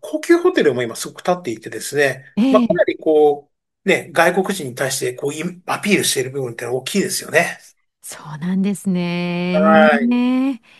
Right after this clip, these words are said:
Speaker 2: いや、もう世界中からもう注目ですね。
Speaker 1: はい。
Speaker 2: へえ。
Speaker 1: で、まあ、観光都市っていうね、側面もありますから、世界中からのね、投資家も集まっていますし、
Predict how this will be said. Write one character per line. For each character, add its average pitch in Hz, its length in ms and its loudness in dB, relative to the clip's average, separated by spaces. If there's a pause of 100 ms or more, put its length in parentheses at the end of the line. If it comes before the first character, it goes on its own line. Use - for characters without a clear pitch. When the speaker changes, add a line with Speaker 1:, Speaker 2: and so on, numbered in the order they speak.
(360)
Speaker 2:
い 180 60 -2
や、 196 200 0 (180)
も 196 100 0
う 202 40 2
世 - 180 -2
界 262 280 2
中 269 160 2
か 285 80 2
ら 262 160 4
も 175 140 0
う 185 40 0
注 - 240 -2
目 226 220 2
で 180 100 2
す - 160 -6
ね。 196 420 0 (320)
Speaker 1:
は 160 340 8
い。 135 220 -6
Speaker 2:
へ 254 1000 -4
え。 349 60 -12 (440)
Speaker 1:
で、 233 120 4
ま 294 120 8
あ、 - 60 4
観 262 260 2
光 349 160 -2
都 427 120 -2
市 - 100 -8
っ - 20 -10
て 339 80 0
い 233 40 4
う 165 80 2
ね、 170 140 2
側 175 300 -4
面 202 400 0
も 135 140 0
あ 139 60 0
り 156 100 -4
ま 185 120 0
す - 140 -4
か - 100 0
ら、 - 200 4
世 160 180 -4
界 220 240 4
中 254 180 -4
か 285 120 2
ら 269 100 2
の 143 100 -2
ね、 135 160 -6
投 160 160 -8
資 - 140 -6
家 190 360 6
も 185 240 0
集 185 140 -8
ま 214 80 -2
っ 226 100 -12
て - 80 -10
い 127 40 -6
ま 127 120 -6
す 123 60 -8
し、 139 400 -6